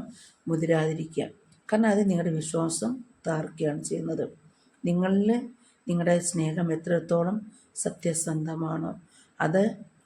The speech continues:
ഉറപ്പിക്കുന്നതായിരിക്കും നിങ്ങളുടെ വിശ്വാസം. അതുകൊണ്ട് തന്നെ ജീവിതത്തിൽ ഒരിക്കലും വിശ്വാസവഞ്ചന എന്നത് ആരും സ്വീകരിക്കാതിരിക്കുക. അത് ജീവിതത്തിലുടനീളം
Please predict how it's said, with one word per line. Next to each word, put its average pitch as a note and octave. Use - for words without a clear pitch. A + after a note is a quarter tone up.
ഉറപ്പിക്കുന്നതായിരിക്കും E3
നിങ്ങളുടെ E3
വിശ്വാസം. E3+
അതുകൊണ്ട് A#3
തന്നെ A3+
ജീവിതത്തിൽ G3
ഒരിക്കലും E3+
വിശ്വാസവഞ്ചന E3+
എന്നത് D3+
ആരും D#3
സ്വീകരിക്കാതിരിക്കുക. D#3
അത് G#3
ജീവിതത്തിലുടനീളം F3+